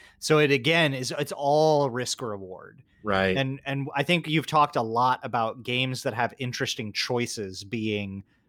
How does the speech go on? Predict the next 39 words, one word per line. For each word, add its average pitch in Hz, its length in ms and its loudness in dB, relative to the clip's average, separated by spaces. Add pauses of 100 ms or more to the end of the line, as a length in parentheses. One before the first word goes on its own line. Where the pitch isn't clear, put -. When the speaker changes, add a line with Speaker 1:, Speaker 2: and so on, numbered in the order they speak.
(140)
Speaker 1:
what 113 220 2
kinda 92 160 6
Speaker 2:
Yeah. 85 100 0
Speaker 1:
hooks - 260 4
you. 98 260 -2 (400)
And 151 120 4
I 170 100 6
agree 156 360 4
that 151 160 6
in 143 100 2
the 139 80 2
first 147 460 2
hour 135 300 4
or 127 80 0
so 131 220 0
of 107 100 -2
gameplay, 123 420 -2
there's 107 220 -4
not, 113 180 -6 (120)
there's 233 200 0
a, 285 80 -2
there's 349 320 0
enough 143 520 4
there, 110 520 -2 (340)
but 147 280 0
in 156 180 0
that 135 240 0
second 147 420 -2
or 107 80 -8
third 160 340 2
hour 110 400 -2
is 110 160 -8
where 113 140 -6
you 110 140 -6
really 143 320 2
start - 280 -4
hitting 127 320 -2
that 107 300 -2 (640)
understanding 156 1200 0